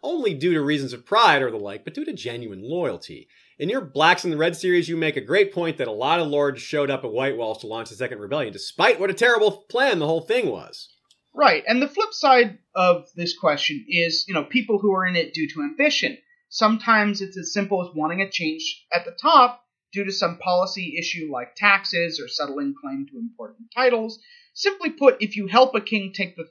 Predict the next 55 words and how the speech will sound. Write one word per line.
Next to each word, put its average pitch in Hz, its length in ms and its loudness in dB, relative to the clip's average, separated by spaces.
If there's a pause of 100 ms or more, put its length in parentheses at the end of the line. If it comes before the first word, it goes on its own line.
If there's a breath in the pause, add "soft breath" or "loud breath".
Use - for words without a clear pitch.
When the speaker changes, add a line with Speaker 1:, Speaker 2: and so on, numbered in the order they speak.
Speaker 2:
throne, 254 380 4
that 196 240 2
king 175 200 -8
is 170 140 -8
expected 139 480 -14
to - 180 -20
reward 214 500 4
you. 120 180 -12 (400 soft breath)
And 196 160 0
many 208 240 2
ambitious 190 420 -4
types 151 380 -4
would 151 80 -20
be 156 200 -14
willing 247 280 4
to 208 120 -8
join 175 220 -2
the 165 80 -8
Blackfyre 143 520 -4 (120)
cause 131 300 -4
to 156 100 -12
advance 135 380 -8
their 135 120 -10
own 127 160 -10
interests, 180 540 -2 (240 soft breath)
not 214 260 4
solely 180 400 0
out 156 200 0
of 151 100 -4
any 156 180 -6
sense 143 320 -10
of - 120 -20
duty 127 260 -8
or 127 160 -8
honor. 185 340 0
They 170 80 -4
would 196 140 -4
likely 196 300 -2 (200)
call 415 220 0
it 120 140 -2 (260)
a 165 60 -8
matter 156 300 0
of 135 100 -10
duty 131 260 -10
and 120 100 -10
honor, 113 400 -14
you 147 80 -10
know, 120 160 -10 (200)
supporting 196 600 0
the 160 80 -4
true 160 320 -6
king 143 260 -4
against 143 320 -8
the 143 140 -14
false 120 300 -8